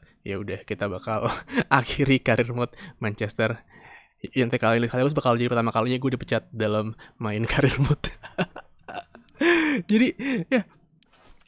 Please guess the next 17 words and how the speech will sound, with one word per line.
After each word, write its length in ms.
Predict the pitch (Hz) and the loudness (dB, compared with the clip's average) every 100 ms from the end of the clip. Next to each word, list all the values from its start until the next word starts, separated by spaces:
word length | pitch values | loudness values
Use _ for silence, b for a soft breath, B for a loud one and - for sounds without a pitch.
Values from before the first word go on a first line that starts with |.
| _ - | _ 2
eh, 180 | 190 180 | 2 2
kita 160 | - 190 | 0 0
bakal 320 | 185 180 180 | 2 2 2
mainin 240 | 165 180 | 2 0
tiga 240 | 185 160 160 | -2 -2 -2
pertandingan 480 | 160 156 160 175 180 | -2 -2 0 0 -2
di 240 | - 139 135 | -2 0 0
video 240 | 135 135 | 0 0
kali 240 | 127 135 143 | 0 0 0
ini. 100 | 185 | -2
Kita 240 | - - 135 | -6 -6 -4
bakal 240 | 123 127 | -2 0
main 160 | 127 139 | 0 0
lawan, 640 | 131 123 120 147 165 170 - B B - | 0 0 2 2 0 -4 -10 B B -4
eh, 320 | 120 120 123 | 0 2 0
Brighton, 560 | 120 120 120 - 165 180 _ | 0 0 0 -2 -4 -6 _
Chelsea, 560 | - 131 131 - 151 165 | -6 -6 -6 -6 -6 -6